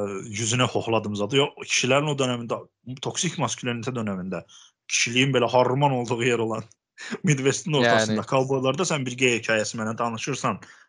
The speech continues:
Speaker 1: deyə həvəslənib, günün sonunda boku bokuna bir səbəbdən, yəni anasının, bu, bu anasını buliləmirdi, bu anasını döymürdü, okey,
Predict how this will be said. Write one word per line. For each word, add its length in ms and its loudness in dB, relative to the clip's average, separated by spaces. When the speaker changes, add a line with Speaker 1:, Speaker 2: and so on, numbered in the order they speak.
Speaker 1:
deyə 280 2
həvəslənib, 680 -2
günün 220 0
sonunda 600 0
boku 260 0
bokuna 380 -2
bir 80 -4
səbəbdən, 540 -4
yəni 160 -2
anasının, 640 -4
bu, 180 -8
bu 160 0
anasını 460 2
buliləmirdi, 800 0
bu 120 2
anasını 440 -4
döymürdü, 640 0
okey, 380 0